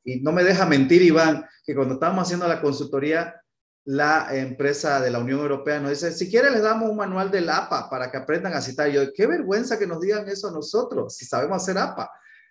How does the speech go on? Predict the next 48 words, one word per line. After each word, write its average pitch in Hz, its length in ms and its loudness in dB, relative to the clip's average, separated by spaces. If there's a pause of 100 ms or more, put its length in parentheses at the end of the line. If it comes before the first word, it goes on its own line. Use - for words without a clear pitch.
(100)
Pero 147 240 6
cuando 143 180 4
está 185 180 0
mal 233 220 2
el 202 120 4
cite 202 300 -4
apa, 185 260 -2
está 139 200 -8
mal, 262 340 -6
pues, - 160 -14 (120)
o - 100 -16
sea, - 280 -12 (400)
no 123 180 -4
hay 147 80 -2
más 156 200 -2
que 135 140 -2
decirlo, 135 420 -2
está - 200 -10
mal. 165 260 -4
Entonces, 135 500 -2 (460)
yo 160 340 4
espero 185 400 4
que 123 540 2 (240)
esta 156 240 -2
materia 165 380 0
no 160 120 0
les 196 140 2
quiere 180 220 0
enseñar 143 340 -2
a - 20 -2
hacer 117 220 -6
apa, 123 340 -6
por 107 140 -8
si - 100 -8
acaso, 117 460 -2
pero 113 160 2
les 110 160 -2
quiere 139 200 2
enseñar 120 320 -2
a 123 40 -4
hacer 120 200 -4
una 127 240 0
buena 185 480 0
experimentación 113 840 -6
de 131 100 -2
sus 165 200 -6
trabajos 104 480 -4
de, 107 80 0